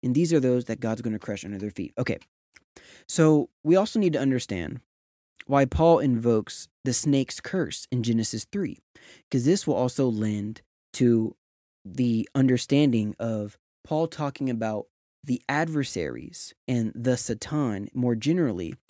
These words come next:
than just one evil spiritual being. Okay, so let's look at Genesis three, 'cause Paul quotes from Genesis three here in verse fifteen. This is just after Adam and Eve fell.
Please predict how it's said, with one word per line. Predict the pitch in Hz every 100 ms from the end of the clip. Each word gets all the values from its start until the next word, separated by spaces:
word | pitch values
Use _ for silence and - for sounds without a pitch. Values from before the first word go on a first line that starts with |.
| - _
than | - 123
just | 107 127 127 - - _ _
one | - 120 131 127
evil | - 127 110
spiritual | 107 107 104 - 65
being. | 90 - - _ _ _ _
Okay, | 131 113 - _ _ _ _ _ _
so | -
let's | 160
look | 233
at | 220
Genesis | 143 139 131 131
three, | - 92 104 -
'cause | 123
Paul | - 165
quotes | 160 220 214 - - _ _
from | 131 117
Genesis | 117 120 - 131
three | 240 240
here | 123 - - _ _ - _ - _
in | 131 123 120 113
verse | 123 127 135
fifteen. | - 120 - 139 98 107
This | - 139
is | 107
just | 98 - 190 208
after | 170 160 - 160 151 - - - -
Adam | 127 120
and | 113
Eve | 107 -
fell. | - 160 151 147